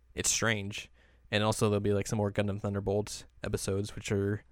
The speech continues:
which that show's still going. It's still very good. Let's take a brief, quick look at Default and see if there's anything cool that will be happening. Actually, I, I know there's some cool things happening there.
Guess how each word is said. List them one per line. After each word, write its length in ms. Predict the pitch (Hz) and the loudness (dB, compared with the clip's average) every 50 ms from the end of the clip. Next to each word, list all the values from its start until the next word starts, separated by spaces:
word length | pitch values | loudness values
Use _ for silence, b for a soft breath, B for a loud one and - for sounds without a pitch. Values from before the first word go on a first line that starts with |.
| - - - | -20 -10 -4
which 160 | - 110 - | -2 0 2
that 120 | 120 110 - | 2 2 4
show's 180 | - 107 104 | 4 4 4
still 120 | - 110 113 | 4 4 4
going. 260 | 113 104 104 107 110 | 4 4 2 2 2
It's 120 | 110 - - | 0 0 2
still 100 | 120 113 | 0 2
very 240 | 117 113 104 104 | 2 2 2 2
good. 280 | 104 107 104 110 135 - - - - _ _ _ _ _ _ _ _ _ _ _ _ _ _ _ _ _ _ _ _ _ _ _ _ _ _ _ _ _ _ _ _ _ _ _ _ _ _ _ _ _ _ _ _ _ _ - - _ _ _ _ _ _ _ _ _ _ _ - | 2 0 0 -2 -2 -4 -8 -18 -20 _ _ _ _ _ _ _ _ _ _ _ _ _ _ _ _ _ _ _ _ _ _ _ _ _ _ _ _ _ _ _ _ _ _ _ _ _ _ _ _ _ _ _ _ _ _ -20 -20 _ _ _ _ _ _ _ _ _ _ _ -10
Let's 120 | 135 - - | -4 0 2
take 100 | 165 135 | 4 4
a 60 | 120 | 6
brief, 380 | 113 135 143 131 - - - - | 8 8 8 8 6 2 -4 0
quick 220 | - 147 131 - | 2 2 4 4
look 180 | 131 123 123 - | 4 4 4 2
at 100 | 113 107 | 0 -4
Default 400 | 107 - - 127 123 113 104 110 | -4 0 2 4 4 4 4 2
and 100 | 110 113 | 0 -2
see 180 | - - 113 | -4 -6 -6
if 80 | 110 110 | -6 -4
there's 180 | - 113 113 117 | -4 -4 -2 -2
anything 280 | 113 113 117 107 104 | -2 -2 -2 -2 -4
cool 300 | - - - 117 113 110 | -4 -2 -2 0 0 2
that 440 | 107 104 101 101 101 - - - - b b b b b b b b b b b b b b _ _ _ _ _ _ _ _ _ _ _ _ _ _ _ _ _ _ _ _ _ _ _ _ _ _ _ _ _ _ _ _ _ _ - | 2 2 2 0 0 -2 -6 -14 -18 b b b b b b b b b b b b b b _ _ _ _ _ _ _ _ _ _ _ _ _ _ _ _ _ _ _ _ _ _ _ _ _ _ _ _ _ _ _ _ _ _ -8
will 60 | 120 | -4
be 80 | 117 110 | -2 0
happening. 320 | 107 95 98 - 110 107 | 0 0 0 0 0 0
Actually, 320 | 110 - - 110 110 110 104 101 | 0 2 2 2 2 2 0 0
I, 80 | 101 | 0
I 20 | 113 | 2
know 160 | 110 110 110 | 4 4 2
there's 140 | 104 98 - | 2 0 -4
some 120 | - 110 | -6 -8
cool 180 | - - 104 104 | -6 -6 -6 -6
things 240 | - 101 104 - | -6 -6 -6 -6
happening 320 | - 107 104 - 101 101 101 | -6 -6 -6 -6 -8 -8 -6
there. 260 | 101 101 104 104 - | -6 -4 -6 -6 -8